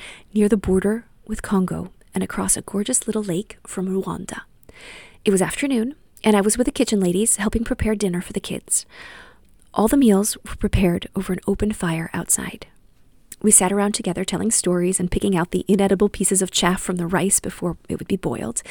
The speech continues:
There was a workman piling stones to build something nearby, and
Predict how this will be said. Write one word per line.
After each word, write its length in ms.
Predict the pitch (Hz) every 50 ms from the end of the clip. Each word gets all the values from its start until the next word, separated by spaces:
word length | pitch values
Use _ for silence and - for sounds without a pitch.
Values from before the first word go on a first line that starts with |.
| - - - - - - - - - - - -
There 100 | 233 226
was 100 | 233 -
a 60 | 247
workman 440 | 220 208 254 269 - - 233 208 190
piling 380 | - - 214 208 208 208 202
stones 480 | 208 - - - 185 180 185 196 202 -
to 80 | - 196
build 180 | - 190 185
something 300 | - - 170 175 - 190
nearby, 560 | 208 196 196 208 - 185 165 160 170 196 208 -
and 220 | 175 180 180 190